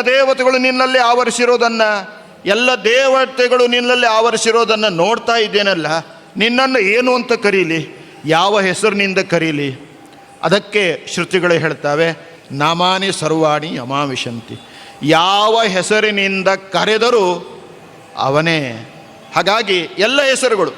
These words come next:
ಬ್ರಹ್ಮ ಅನ್ನುವ ನಾಮ, ರುದ್ರ ಅನ್ನುವ ನಾಮ, ಇಂದ್ರ ಅನ್ನುವ ನಾಮ, ಅಷ್ಟು ಮಾತ್ರವಲ್ಲ,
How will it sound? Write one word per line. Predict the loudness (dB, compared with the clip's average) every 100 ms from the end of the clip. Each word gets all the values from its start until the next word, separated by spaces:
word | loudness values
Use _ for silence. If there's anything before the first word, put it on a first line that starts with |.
| -14 -20 -8
ಬ್ರಹ್ಮ | -2 0 0 0 0
ಅನ್ನುವ | 0 0
ನಾಮ, | 0 0 -2 -6 -10 -20 -20 -20 -20 -20 -4
ರುದ್ರ | -2 0 2 2
ಅನ್ನುವ | 2 2 2
ನಾಮ, | 2 2 0 -2 -6 -4
ಇಂದ್ರ | -2 2 2 2
ಅನ್ನುವ | 2 0
ನಾಮ, | 0 0 0 0 -4 -12 -20 -10 -4
ಅಷ್ಟು | -4 -2 0 2
ಮಾತ್ರವಲ್ಲ, | 2 -2 -2 0 2 0 2